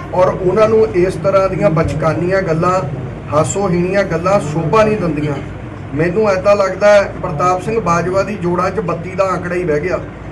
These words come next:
ਕਦੇ ਤਾਂ ਕਹਿੰਦੇ ਨੇ ਸਾਡੇ ਬੱਤੀ ਵਿਧਾਇਕ ਸੰਪਰਕ 'ਚ ਨੇ, ਹੁਣ ਕਹਿੰਦੇ ਬੱਤੀ ਬੰਬ ਫਟਣ ਵਾਲੇ ਨੇ। ਸੋ ਮੈਨੂੰ ਲੱਗਦਾ ਕੋਈ ਬੱਤੀ ਦਾ ਰੌਲਾ ਹੈ ਇਹਨਾਂ ਦੇ ਨਾਲ, ਤੇ ਇਸ ਕਰਕੇ ਪ੍ਰਤਾਪ ਸਿੰਘ ਬਾਜਵਾ ਜੀ ਨੂੰ ਮੈਨੂੰ ਲੱਗਦਾ ਹੈ, ਅਹ, ਇੱਕ ਐਸਾ ਇਹ ਬਿਆਨ, ਖਤਰਨਾਕ ਬਿਆਨ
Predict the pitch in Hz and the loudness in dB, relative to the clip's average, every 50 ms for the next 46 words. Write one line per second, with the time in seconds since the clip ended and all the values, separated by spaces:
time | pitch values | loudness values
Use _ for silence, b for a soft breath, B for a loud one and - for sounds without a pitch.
0 | - - - 151 170 175 202 202 214 214 208 202 202 202 220 233 233 226 - 190 | -12 -10 -6 -4 -2 -2 -2 0 0 -2 0 0 0 2 2 2 2 2 0 0
1 | 185 185 202 214 175 180 175 - - 208 202 214 220 220 208 190 165 143 156 - | -2 -2 -2 -2 -2 -2 -4 -4 -6 -4 -4 0 2 2 2 2 2 -2 -4 -4
2 | 170 160 147 165 160 156 - - 165 156 156 151 151 147 - - - - - - | -4 -4 -2 -2 -4 -4 -6 -8 -8 -6 -6 -6 -6 -8 -10 -12 -12 -14 -14 -6
3 | - 151 180 208 214 208 214 226 254 247 - 190 185 180 202 220 214 196 190 175 | -2 0 0 0 2 0 2 2 4 4 4 2 0 0 -2 -2 0 0 0 0
4 | 165 165 - 160 156 156 151 160 160 156 156 151 151 147 143 143 - - - - | 0 -2 -2 -2 -4 -4 -2 0 0 2 2 2 0 -2 -4 -6 -8 -10 -12 -12
5 | - - - - - 226 226 208 180 180 185 196 220 226 220 196 185 185 208 214 | -12 -12 -10 -4 0 2 2 2 2 2 2 4 4 4 4 4 2 0 0 0
6 | 220 220 220 220 226 175 175 170 175 196 202 202 208 208 202 180 175 180 180 180 | 0 0 2 0 0 0 -2 -4 -6 -6 -2 0 2 2 4 2 2 0 0 0
7 | 180 170 165 180 202 214 220 214 190 175 170 175 190 202 202 - - - - - | 0 0 0 0 0 0 0 0 0 0 0 0 0 -2 -4 -6 -10 -12 -10 -10
8 | - - - - - 202 208 427 440 440 453 453 - 381 359 - 214 - - - | -8 -8 -10 -8 -4 0 4 6 8 8 8 8 6 2 2 2 2 0 -2 -2
9 | 220 202 202 196 - 220 220 - 208 196 - 190 180 175 180 180 - 202 214 233 | -2 -2 -2 0 0 -2 -2 -2 -4 -8 -6 -6 -4 -4 -4 -6 -6 -8 -8 -8
10 | 214 175 165 165 165 160 180 196 196 190 190 190 190 185 175 143 131 - - - | -4 -2 -2 -2 -2 -2 -2 -2 -2 -2 -2 -4 -4 -4 -4 -6 -8 -10 -12 -14
11 | - - - - - - 151 165 180 185 214 220 214 196 180 180 180 196 220 220 | -14 -14 -14 -14 -12 -6 -4 -2 0 2 2 2 2 2 0 0 0 2 4 4
12 | 220 226 220 - - - - - - 185 185 180 180 180 180 185 196 190 139 - | 4 4 2 0 -2 -6 -14 -8 -4 -2 0 0 0 0 -2 -4 -8 -10 -8 -2
13 | 208 226 214 - - 185 175 175 170 - 214 214 226 220 208 - 196 208 208 214 | 0 0 0 0 -2 -2 -2 -2 -2 0 2 4 4 4 2 2 0 0 0 0
14 | 208 208 165 160 160 165 170 180 190 202 196 - - 165 170 160 - 214 214 208 | 0 -2 -2 -2 0 0 0 0 -2 -2 -4 -6 -6 -6 -4 -2 -2 -2 -2 -2
15 | 202 190 185 190 190 - 170 170 170 170 165 165 156 151 | -2 -2 -2 -2 -4 -6 -6 -4 -2 0 2 2 0 0